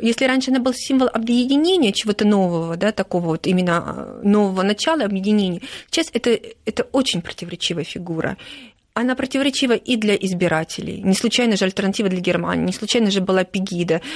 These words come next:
А, много несогласных с её политикой, иначе бы вот не, не было этой ситуации. Она противоречива и для самих же политиков. Есть те, которые мечтают, уже давно мечтают её убрать.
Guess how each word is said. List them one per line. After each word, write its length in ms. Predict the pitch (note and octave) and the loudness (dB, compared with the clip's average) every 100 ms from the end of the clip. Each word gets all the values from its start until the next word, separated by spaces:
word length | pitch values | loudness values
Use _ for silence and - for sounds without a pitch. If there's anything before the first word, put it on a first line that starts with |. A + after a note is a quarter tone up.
| C#4 A3 - | -12 -12 -6
А, 640 | F4+ G3 F#3 F3+ F3+ F3 E3+ A2+ - C#2+ D2 - - - | -2 2 2 2 2 0 -2 -6 -14 -20 -20 -20 -20 -2
много 400 | G#3 A3+ D#4 A#3+ | 4 6 6 2
несогласных 640 | F#3 - F#3+ G3 F3 F3 - | 0 -2 -2 0 -2 -4 -10
с 60 | - | -4
её 120 | F3 | -4
политикой, 560 | E3+ F3+ F3 - - F3 | 0 -2 -2 -10 -10 -2
иначе 320 | G#3 A3+ A3+ | 2 2 2
бы 100 | G#3+ | 0
вот 400 | G#3+ A3 - - | 0 -2 -4 -8
не, 240 | C#3+ A#3 C4 | 0 2 2
не 220 | A3+ A#3+ | 2 0
было 160 | G3 F3 | 2 -2
этой 280 | - E3+ F3 | -2 -4 -4
ситуации. 560 | F#3 - E3+ E3 - - - C4+ - | -4 0 0 0 -8 -10 -12 -10 -2
Она 220 | A#3 D4 | 0 0
противоречива 560 | C4+ A#3+ B3+ C4+ D4 | -2 -2 -2 0 0
и 180 | B3+ B3+ | 0 0
для 240 | A3+ A3+ A#3+ | 0 2 0
самих 340 | - A#3 B3 | 2 2 4
же 100 | A3+ | 2
политиков. 640 | A#3 A3+ A3 G3+ F#3 - E3 - | 2 2 2 0 -6 -8 -10 -8
Есть 320 | F3+ G3 G3 - | -2 0 0 -2
те, 140 | B3+ | -2
которые 460 | B3 F#3+ G#3 G3 F#3 | 0 0 2 4 4
мечтают, 580 | G#3 - - A3+ F#3 E3 | 2 0 0 0 0 -4
уже 120 | E3+ | -6
давно 300 | F3 F#3+ G#3+ | -2 2 2
мечтают 500 | F#3+ - - F#3+ F#3 | 0 -2 0 0 0
её 200 | F3 F#3 | -2 0
убрать. 560 | - F3+ F3+ E3 - | 0 0 0 0 -4